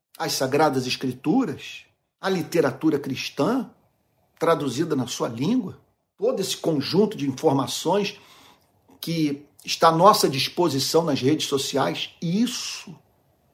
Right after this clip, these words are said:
nos torna responsáveis diante de Deus. Porque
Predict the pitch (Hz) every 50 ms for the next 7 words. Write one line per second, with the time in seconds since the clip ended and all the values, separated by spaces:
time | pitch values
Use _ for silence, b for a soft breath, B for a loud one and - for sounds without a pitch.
0 | _ - 156 160 156 - - - - - - 147 180 190 170 196 208 208 208 214
1 | - _ _ _ _ _ _ _ _ _ _ _ _ _ _ - - 151 190 190
2 | - - 262 208 - - - - 214 196 196 - 123 135 131 - - 98 90 -
3 | - 78 - - - - - - - _ _ _ _ _ _ _ _ _ _ _
4 | - 165 151 - - - 185 185 185 156 -